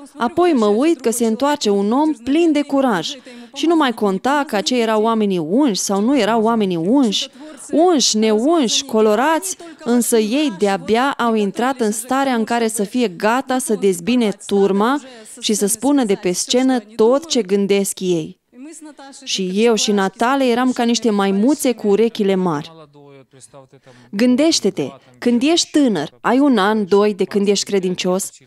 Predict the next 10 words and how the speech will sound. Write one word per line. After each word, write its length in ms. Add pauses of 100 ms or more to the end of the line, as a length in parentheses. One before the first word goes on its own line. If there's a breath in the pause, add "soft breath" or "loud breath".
(120)
nu 180
ai 100
mare 260
experiență 720
și 160
te 120
gândești 400
cum 200
să 140
procedezi, 720